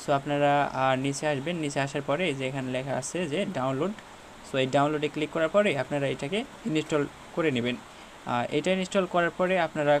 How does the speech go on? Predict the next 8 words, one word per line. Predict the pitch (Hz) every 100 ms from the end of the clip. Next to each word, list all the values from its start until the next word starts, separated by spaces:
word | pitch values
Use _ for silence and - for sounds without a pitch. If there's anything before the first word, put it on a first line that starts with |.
| 143
খুব | 147 -
সহজেই | 147 139 135 135
আবারও | 135 131 131
দারাজ | 131 127
অ্যাপস | 127 123 -
ব্যবহার | 127 123 127
করতে | 131 123
পারবেন | 135 131 165